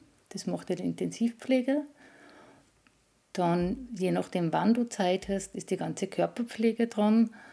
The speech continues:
Und Körperpflege kann oft, ähm,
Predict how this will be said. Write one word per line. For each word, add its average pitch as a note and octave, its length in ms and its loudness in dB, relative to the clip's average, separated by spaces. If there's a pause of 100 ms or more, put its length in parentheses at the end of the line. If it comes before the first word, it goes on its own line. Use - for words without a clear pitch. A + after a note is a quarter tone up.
(180)
Und G3 100 0
Körperpflege F#3+ 760 2
kann F3+ 260 -2
oft, - 500 -4
ähm, E3+ 680 0